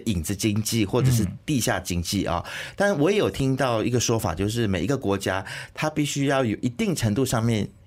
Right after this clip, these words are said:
Speaker 1: 允许一些地下经济的存在啊。
Speaker 2: 嗯。
Speaker 1: 所以如果爬度执行了，然后削弱了这个必要之恶的话，
Speaker 2: 嗯。
Speaker 1: 是不是对我们的经济会带来一些负面的影响？老师怎么看？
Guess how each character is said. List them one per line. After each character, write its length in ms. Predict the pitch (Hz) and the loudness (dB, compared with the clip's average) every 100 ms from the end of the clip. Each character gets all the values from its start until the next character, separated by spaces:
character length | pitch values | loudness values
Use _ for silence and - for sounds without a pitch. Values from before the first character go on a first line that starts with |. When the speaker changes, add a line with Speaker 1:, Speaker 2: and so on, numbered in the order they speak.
| - | -2
Speaker 1:
允 200 | 117 160 | 0 0
许 220 | - 92 | 0 0
一 20 | |
些 220 | 92 107 - - | 0 -2 -4 -10
地 140 | 202 156 | -2 0
下 260 | 151 120 | 2 0
经 320 | 101 - 110 | 0 -2 -2
济 260 | 104 120 113 | -2 0 0
的 120 | 92 | 0
存 320 | 85 - 78 | -2 -2 -2
在 240 | 80 110 87 | 0 0 0
啊。 300 | 127 117 104 | 2 2 0
Speaker 2:
嗯。 80 | 90 - - - | -4 -8 -12 -12
Speaker 1:
所 220 | - 135 | -2 2
以 260 | 170 139 104 | 2 2 0
如 260 | - 113 254 | -2 2 2
果 400 | 226 139 104 85 82 | 2 4 4 2 0
爬 240 | - 131 | 0 0
度 180 | 139 160 | 2 0
执 260 | 131 - 120 | 0 0 0
行 260 | - 104 | 2 2
了， 160 | 104 104 | 2 2
然 160 | 95 95 | 2 0
后 140 | 123 | -2
削 200 | 113 120 | 0 2
弱 200 | 123 123 | 2 2
了 240 | 110 98 - - - - - - | 4 2 0 -10 -14 -16 -20 -6
这 140 | 139 | -4
个 140 | 131 | -2
必 240 | 110 208 156 | -2 0 2
要 160 | 147 | 2
之 240 | 120 - 117 | 2 2 2
恶 220 | 127 110 | 4 2
的 140 | 87 | 0
话， 300 | 85 98 85 101 | -2 -2 -2 -4
Speaker 2:
嗯。 60 | |
Speaker 1:
是 140 | 107 226 | -4 0
不 60 | |
是 60 | 254 | 0
对 180 | 226 185 | 2 4
我 180 | 113 | 4
们 180 | 92 90 | 2 0
的 140 | 101 104 | 0 0
经 200 | 110 110 | 0 -2
济 240 | 117 113 | 0 0
会 220 | 101 127 | 2 0
带 140 | 117 101 | 0 0
来 60 | |
一 40 | 90 | 0
些 100 | 95 | -2
负 180 | 95 98 | -2 -2
面 180 | 92 | 0
的 80 | 87 | -2
影 220 | 85 82 | -2 -4
响？ 200 | 80 - - | -4 -6 -6
老 80 | 82 | -6
师 160 | 101 | -4
怎 100 | 90 | -4
么 100 | - - | -6 -6
看？ 180 | - | -6